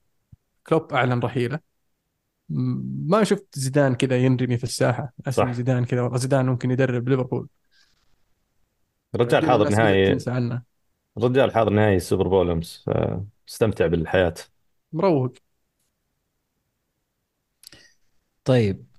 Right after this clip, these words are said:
Speaker 3: آم، في، في موضوع مهم جدًا، يعني، في
Speaker 2: إيه، أنت
Speaker 3: المشاركات.
Speaker 2: مخليه آخر شيء، واضح
Speaker 3: إيه،
Speaker 2: إنك
Speaker 3: برجع
Speaker 2: مخليه
Speaker 3: له، لأن،
Speaker 2: مشاركة.
Speaker 3: لأن الكومنتس فيه أكثر، عندنا أكثر من كومنت عليه.
Speaker 2: <laughs>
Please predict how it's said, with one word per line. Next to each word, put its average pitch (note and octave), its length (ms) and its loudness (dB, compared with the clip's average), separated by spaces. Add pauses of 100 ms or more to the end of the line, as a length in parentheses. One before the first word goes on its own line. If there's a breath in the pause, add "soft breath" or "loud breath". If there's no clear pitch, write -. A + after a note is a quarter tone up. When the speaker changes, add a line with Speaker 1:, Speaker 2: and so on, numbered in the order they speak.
(100)
Speaker 3:
آم، G#2 920 4 (3000 loud breath)
في، C#3 360 2
في C#3+ 260 2
موضوع A#2 360 2
مهم A2 300 2
جدًا، G2 300 0
يعني، F2 260 0
في A#2 60 0
Speaker 2:
إيه، B2 60 4
أنت C3 240 4
Speaker 3:
المشاركات. B2+ 160 2
Speaker 2:
مخليه D3 240 4
آخر C3 140 0
شيء، C#3+ 220 4
واضح C#3+ 240 6
Speaker 3:
إيه، C#3+ 80 4
Speaker 2:
إنك A#2+ 100 2
Speaker 3:
برجع C#3+ 280 2
Speaker 2:
مخليه C3 80 2
Speaker 3:
له، A#2+ 80 4
لأن، C#3 220 2
Speaker 2:
مشاركة. C#3+ 180 4
Speaker 3:
لأن D3 280 4
الكومنتس C#3+ 520 2
فيه C#3+ 400 4
أكثر، C#3+ 220 0
عندنا C#3+ 240 4
أكثر C#3 180 2
من G#2+ 140 2
كومنت F#2+ 340 2
عليه. G#2 300 0 (100)
Speaker 2:
<laughs> - 340 -2